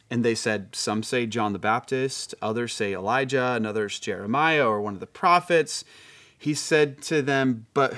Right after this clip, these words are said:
who do you say I am?" Simon Peter replied, "You're the Christ, the Son of the living God." And Jesus answered him, "Blessed are you, Simon Bar Jonah, for flesh and blood has not revealed this to you, but my Father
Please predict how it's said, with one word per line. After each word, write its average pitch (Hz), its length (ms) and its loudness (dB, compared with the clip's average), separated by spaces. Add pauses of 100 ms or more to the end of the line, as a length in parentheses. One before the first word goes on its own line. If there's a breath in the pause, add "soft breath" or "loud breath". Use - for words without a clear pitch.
who 180 200 4
do 185 120 2
you 123 800 0 (560)
say 101 380 -2
I 92 200 -2
am?" 87 340 -14 (1700)
Simon 104 360 -2
Peter 101 240 -8
replied, 95 400 -4
"You're 110 200 -4
the 110 140 -8 (100)
Christ, - 600 -6
the 98 80 -14
Son - 360 -6
of 101 60 -6
the 98 100 -6
living 95 240 -6
God." 85 300 -10 (1300)
And 104 140 -8
Jesus 98 320 -6
answered 95 320 -6
him, 92 180 -12
"Blessed 101 460 -4
are 101 120 -2
you, 98 380 -6 (260 loud breath)
Simon 104 680 0
Bar 95 340 0
Jonah, 92 440 -6
for 98 180 -6
flesh 110 420 -4
and 117 140 -2
blood 107 220 -2
has 120 220 -2
not 113 240 2
revealed 110 360 -2
this 98 160 -6
to 110 100 -10
you, 98 160 -6
but 104 160 -6
my 123 180 2
Father 101 680 0